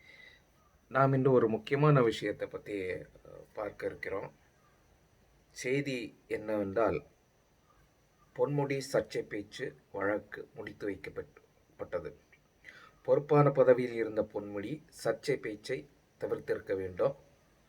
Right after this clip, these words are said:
முன்னாள் அமைச்சர் பொன்முடிக்கு எதிராக தனிநபர் புகார் தாக்கல் செய்யலாம்.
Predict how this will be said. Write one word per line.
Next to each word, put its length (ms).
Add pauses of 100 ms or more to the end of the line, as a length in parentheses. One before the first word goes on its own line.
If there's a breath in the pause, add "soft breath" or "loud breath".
(280 soft breath)
முன்னாள் 520
அமைச்சர் 440
பொன்முடிக்கு 380
எதிராக 640
தனிநபர் 560
புகார் 380
தாக்கல் 320
செய்யலாம். 480